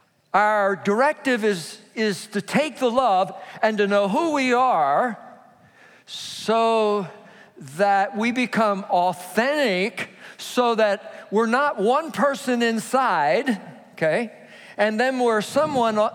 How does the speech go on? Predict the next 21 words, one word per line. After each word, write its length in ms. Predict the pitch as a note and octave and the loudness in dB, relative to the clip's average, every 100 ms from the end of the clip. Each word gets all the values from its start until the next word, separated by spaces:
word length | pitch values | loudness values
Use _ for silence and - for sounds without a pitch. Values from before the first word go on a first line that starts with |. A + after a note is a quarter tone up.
| - | -2
else 420 | G#3+ A#3 B3+ - - | 2 2 0 -6 -4
on 200 | A#3 A#3+ | -2 2
the 140 | B3 C#4 | 2 2
outside, 840 | D4 - - F#3+ D#3 D#3 G#3 F#3+ - - | 0 -4 0 2 4 2 0 -2 -12 -4
and 120 | G#3 | -2
someone's 520 | - C4+ D4 B3+ A3+ - | 0 0 2 0 0 0
trying 260 | B3+ A#3+ | 0 2
to 60 | A3 | 0
find 360 | B3 A3+ A3 | 0 0 2
out, 220 | A#3 G#3+ - - - | 2 2 0 -8 -4
"Who 260 | D4 D4 | 0 2
is 240 | E4 D#4+ A3 | 2 0 0
this 220 | G#3 - | -2 -2
person?" 600 | - F3+ - D#3+ A#2+ G#2 - _ _ _ _ _ _ _ _ _ _ - | -2 -2 -2 -6 -6 -8 -16 _ _ _ _ _ _ _ _ _ _ -6
And 140 | E3 | 0
that's 300 | G3 A3 - | 2 0 0
what 160 | A3+ A3 | 0 0
happens 560 | G#3+ A3 G#3+ G3 E3+ F#3+ | 2 0 0 -2 -2 -2
in 100 | F#3 | -2
the 100 | F3 | 0
world. 600 | G3 F#3+ C#3 F#2 G#2 | 2 2 0 -2 -8